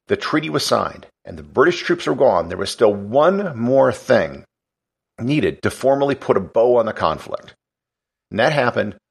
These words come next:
on January fourteenth. If there's a definitive date we can absolutely, positively point to where we can say that the struggle for independence was over,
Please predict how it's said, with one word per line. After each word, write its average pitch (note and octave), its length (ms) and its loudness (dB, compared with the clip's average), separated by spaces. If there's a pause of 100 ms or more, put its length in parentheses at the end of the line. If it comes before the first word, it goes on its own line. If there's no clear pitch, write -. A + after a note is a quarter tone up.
(140)
on F2 160 -6
January G#2 600 2
fourteenth. - 680 -8 (960)
If A#2+ 120 -2
there's D#3+ 200 4
a F3 40 4
definitive G#3 580 2
date B2 300 0
we G#2 120 -6
can - 180 -2
absolutely, D#3 800 -2
positively F3+ 640 0
point B2 380 -2
to - 280 -12 (300)
where A2+ 140 4
we A#2+ 120 2
can A#2+ 160 0
say B2 280 2
that A2 200 -2
the - 60 -8
struggle D3+ 480 0
for - 160 2
independence A#2+ 580 0
was F#2 160 2
over, E2 360 0